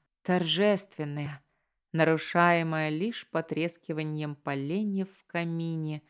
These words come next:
Его топили даже летом, чтобы бороться с вездесущей сыростью, и мерным, убаюкивающим тиканьем маятниковых часов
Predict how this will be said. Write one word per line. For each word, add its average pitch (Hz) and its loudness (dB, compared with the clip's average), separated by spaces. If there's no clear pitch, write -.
Его 160 4
топили 156 -2
даже 151 -4
летом, 165 -6
чтобы 151 -4
бороться 151 -4
с - -14
вездесущей 165 -4
сыростью, 139 -10
и 165 0
мерным, 156 0
убаюкивающим 165 0
тиканьем 160 -2
маятниковых 160 0
часов - -8